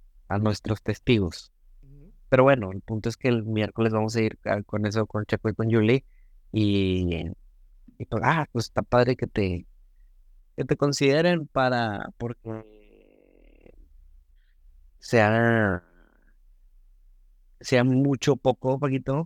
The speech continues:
Speaker 1: ¿sabes? O sea,
Speaker 2: Ujú.
Speaker 1: es parte de, es ser parte de, eh, y, y, y, pues bueno, ahí está. Y, y e-, y ellos estuvieron también cuando nos tocó a nosotros. Entonces, este, pues de eso se trata.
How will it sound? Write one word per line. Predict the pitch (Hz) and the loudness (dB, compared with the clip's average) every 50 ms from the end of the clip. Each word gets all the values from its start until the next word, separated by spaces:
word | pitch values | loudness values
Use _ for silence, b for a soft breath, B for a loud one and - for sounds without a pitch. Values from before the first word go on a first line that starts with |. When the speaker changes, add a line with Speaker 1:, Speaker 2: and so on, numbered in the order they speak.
| - | -4
Speaker 1:
¿sabes? | - 120 117 117 120 127 | -4 -4 -2 -2 -4 -4
O | 127 123 | -4 -2
sea, | 139 135 | 0 0
Speaker 2:
Ujú. | 135 147 170 - 98 98 | 2 2 2 2 0 -2
Speaker 1:
es | 95 - | -8 -8
parte | _ - 117 113 - - | _ -4 -4 -2 0 0
de, | 123 113 110 104 - - | 2 2 2 0 -2 -6
es | 104 107 110 | -8 -6 -4
ser | 120 113 - | -4 -4 -2
parte | - 117 110 104 - - 113 | 2 2 2 2 2 0 0
de, | 110 104 98 - - - - - - - - - - - - - - - _ - - - - - - - - - - - - - - _ _ - - - - - | 2 2 0 -2 -6 -16 -20 -20 -20 -20 -20 -20 -20 -20 -20 -20 -20 -20 _ -20 -20 -20 -20 -20 -20 -20 -20 -20 -20 -20 -20 -20 -20 _ _ -20 -20 -20 -10 -4
eh, | 95 101 98 92 87 87 87 85 80 - - - _ _ _ _ | 0 2 2 2 2 0 -2 -4 -8 -12 -18 -20 _ _ _ _
y, | - - 104 101 95 90 90 85 82 - - - - - - - - - - - _ _ _ _ - - - - - - - - - - - - - | -8 -4 0 0 2 2 0 -2 -2 -4 -8 -12 -18 -20 -20 -20 -20 -20 -20 -20 _ _ _ _ -20 -20 -20 -20 -20 -20 -20 -20 -20 -20 -20 -18 -8
y, | - - 101 98 98 95 90 - | -2 2 2 4 4 2 0 -2
y, | - - | -6 -10
pues | - - 98 92 | -8 -6 -2 0
bueno, | 98 98 98 98 85 | 2 2 2 2 0
ahí | 85 87 | -2 -4
está. | 90 - 80 78 92 98 - _ _ _ - | -6 -4 -4 -4 -4 -4 -10 _ _ _ -12
Y, | 95 92 90 82 - _ _ _ - _ _ _ | -10 -8 -8 -8 -10 _ _ _ -20 _ _ _
y | - 104 104 101 | -6 -2 -2 0
e-, | 98 104 | 0 -2
y | 104 - 104 | -2 0 0
ellos | 107 110 113 | 0 0 0
estuvieron | 131 123 - 113 104 110 120 117 110 101 104 110 113 _ _ | -4 -6 -4 0 2 4 4 4 4 2 0 -4 -8 _ _
también | 98 98 101 98 90 92 92 | -14 -8 -4 -4 -2 -2 -4
cuando | - 104 95 _ _ _ _ _ | -6 -10 -18 _ _ _ _ _
nos | _ _ _ | _ _ _
tocó | _ _ _ _ | _ _ _ _
a | _ | _
nosotros. | _ - 107 - - 107 92 87 - - _ | _ -10 -10 -10 -10 -12 -16 -16 -18 -20 _
Entonces, | _ _ _ 80 _ _ _ _ _ _ _ - - - - - - - - - _ _ _ - - - | _ _ _ _ _ _ _ _ _ _ _ -20 -20 -20 -20 -20 -20 -20 -20 -20 _ _ _ -20 -20 -20
este, | - - - - - - _ | -20 -20 -20 -20 -20 -14 _
pues | - 101 98 85 | -2 0 0 2
de | 92 87 | 0 -2
eso | - 95 | 0 2
se | 101 101 | 0 0
trata. | 87 - 87 - - _ _ | 0 0 -4 -6 -6 _ _